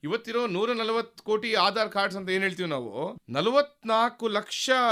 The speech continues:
ಕೋಟಿ ಡೈರೆಕ್ಟ್ ಬೆನಿಫಿಟ್ ಟ್ರಾನ್ಸ್‌ಫರ್ಸ್ ಮಾಡಿದೀವಿ. ಇದು ಪ್ರಪಂಚದ ಯಾವುದೇ ಒಂದು ದೇಶದಲ್ಲಾದ್ರೂ ಇದೆಯಾ? ಹಾಗಾಗಿ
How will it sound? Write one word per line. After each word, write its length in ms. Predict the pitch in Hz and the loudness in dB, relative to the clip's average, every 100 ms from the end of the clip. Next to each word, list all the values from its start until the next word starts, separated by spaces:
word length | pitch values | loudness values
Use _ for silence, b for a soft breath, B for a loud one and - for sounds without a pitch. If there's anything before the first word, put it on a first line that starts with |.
| 202 190 170 | 4 4 0
ಕೋಟಿ 640 | - 220 262 208 156 - _ | 0 2 2 2 -2 -4 _
ಡೈರೆಕ್ಟ್ 260 | 156 247 202 | 2 2 2
ಬೆನಿಫಿಟ್ 280 | 214 220 220 | -4 -4 -4
ಟ್ರಾನ್ಸ್‌ಫರ್ಸ್ 360 | 196 190 175 | -4 -4 -4
ಮಾಡಿದೀವಿ. 380 | 160 147 117 - 208 | -4 -4 -6 -10 -10
ಇದು 220 | 247 151 | -8 -6
ಪ್ರಪಂಚದ 340 | 170 226 254 208 | -4 -4 -2 2
ಯಾವುದೇ 280 | 185 240 | 4 4
ಒಂದು 160 | 269 208 | 2 2
ದೇಶದಲ್ಲಾದ್ರೂ 460 | 220 226 233 220 196 | 2 2 0 0 0
ಇದೆಯಾ? 260 | 196 165 | 4 4
ಹಾಗಾಗಿ 920 | 110 180 269 277 262 226 175 233 - | 4 -2 -2 -2 -2 0 0 -2 -8